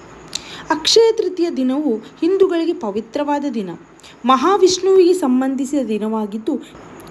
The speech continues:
ಈ ದಿನದಂದು ವಿಷ್ಣುವು ಪರಶುರಾಮನ ಅವತಾರವನ್ನು ತಾಳಿದ್ದರು ಎಂಬುದಾಗಿ ಪುರಾಣಗಳು ತಿಳಿಸುತ್ತವೆ. ಮಹಾವಿಷ್ಣುವಿನ ಆರನೇ ಅವತಾರವಾಗಿ ಪರಶುರಾಮ ಜನ್ಮವೆತ್ತಿದ್ದಾರೆ. ಋಷಿ ಜಮದಗ್ನಿ ಮತ್ತು ರೇಣುಕರ ಮಗದ-, ಮಗನಾಗಿ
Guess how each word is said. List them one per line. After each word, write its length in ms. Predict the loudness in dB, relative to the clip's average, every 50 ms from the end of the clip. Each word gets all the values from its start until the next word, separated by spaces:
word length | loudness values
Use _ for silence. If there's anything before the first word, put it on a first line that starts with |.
| -20 -20 -20 -12 0 4
ಈ 160 | 6 6 6 6 4
ದಿನದಂದು 480 | 0 0 0 2 2 2 2 2 -2
ವಿಷ್ಣುವು 580 | -4 -2 -2 -2 -2 -2 -2 0 0 0 0 -2
ಪರಶುರಾಮನ 760 | -2 -4 -2 0 0 -2 -2 -2 -2 -2 0 0 0 0 -2 -2
ಅವತಾರವನ್ನು 760 | -2 -4 -4 -4 -2 -2 -2 0 0 0 0 0 0 0 -2
ತಾಳಿದ್ದರು 600 | -2 -4 -4 -2 -4 -4 -4 -4 -4 -4 -4 -4
ಎಂಬುದಾಗಿ 680 | -4 -4 -6 -6 -6 -6 -6 -6 -6 -6 -6 -8 -8 -8 -12 -20 -20 -20 -6 2
ಪುರಾಣಗಳು 560 | 4 6 6 8 6 6 4 4 4 4 4
ತಿಳಿಸುತ್ತವೆ. 640 | 2 0 -2 -2 -4 -6 -10 -10 -10 -8 -8 -8 -10 -10 -14 -20 -20 -8 -2
ಮಹಾವಿಷ್ಣುವಿನ 840 | 0 2 2 4 2 2 2 2 2 0 -2 0 0 2 2 2 2 0 -2
ಆರನೇ 360 | -4 -4 -2 -2 0 0 0
ಅವತಾರವಾಗಿ 840 | 0 0 0 -2 -2 -2 -2 0 0 0 -2 -2 -4 -6 -6 -6 -8 -8 -12 -20 -12 -2
ಪರಶುರಾಮ 600 | 0 2 2 2 2 0 0 0 0 0 0 0 -2 0
ಜನ್ಮವೆತ್ತಿದ್ದಾರೆ. 960 | 0 0 -2 0 -2 -4 -4 -4 -6 -6 -10 -8 -6 -6 -6 -6 -6 -8 -10 -12 -18 -20 -14 -2 0
ಋಷಿ 260 | 0 2 4 4 4
ಜಮದಗ್ನಿ 600 | 4 4 4 4 2 2 2 2 2 2 0 0
ಮತ್ತು 320 | 2 2 0 -2 -2 -4 -2
ರೇಣುಕರ 560 | -2 0 0 0 0 -2 -2 -2 0 -2 0
ಮಗದ-, 640 | -2 -2 -4 -4 -6 -4 -4 -6 -6 -6 -8 -8 -8
ಮಗನಾಗಿ 580 | -6 0 2 2 2 2 0 -2 -2 -4 -6